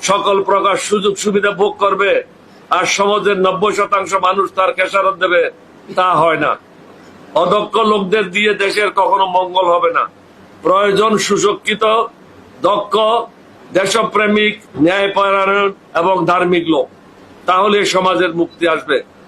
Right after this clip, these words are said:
বর্তমান অবস্থা দীর্ঘায়িত হলে দেশ আরো ক্ষতিগ্রস্ত হবে, দেশে বিশৃঙ্খলা সৃষ্টি হতে বাধ্য, হয়তো নিয়ন্ত্রণের বাইরেও চলে যেতে পারে। আমাদের সকলের উচিত দেশের সমস্যাগুলি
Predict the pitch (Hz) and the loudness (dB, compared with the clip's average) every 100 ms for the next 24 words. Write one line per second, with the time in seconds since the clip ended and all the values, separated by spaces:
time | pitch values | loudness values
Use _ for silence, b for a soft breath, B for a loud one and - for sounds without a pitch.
0 | - - - - 156 180 - 196 202 202 | -20 -20 -20 -4 -2 0 0 0 2 2
1 | 202 190 214 175 202 202 214 208 208 208 | 0 0 -2 0 0 0 0 0 0 0
2 | 214 214 214 - - - - - 147 196 | 0 0 -2 -8 -20 -20 -20 -4 0 2
3 | 196 - 170 190 190 185 185 185 165 165 | 0 -2 -2 0 0 -2 -2 0 0 0
4 | 170 170 156 127 - - - - - - | 0 0 2 0 -4 -16 -20 -20 -20 -20
5 | - - 170 185 208 175 196 - 220 202 | -20 -4 -2 0 0 0 -2 0 0 0
6 | 208 202 190 196 - 196 190 196 185 165 | 0 0 0 -2 0 -2 0 0 0 0
7 | 170 143 - - B B B B B 151 | 0 0 -2 -12 B B B B B -2
8 | 190 202 208 196 202 196 202 196 185 185 | 0 0 2 2 2 0 0 0 0 0
9 | 208 214 208 196 190 170 175 165 156 131 | 2 0 0 0 0 0 -2 0 0 -2
10 | 101 - - - - - - - 170 190 | -10 -20 -20 -20 -20 -20 -8 -2 0 2
11 | 190 190 - 185 220 220 208 202 180 170 | 0 -2 0 0 0 0 0 0 0 -4
12 | 175 175 190 175 185 190 196 208 196 202 | 0 -2 0 -4 -2 -2 -2 -2 0 0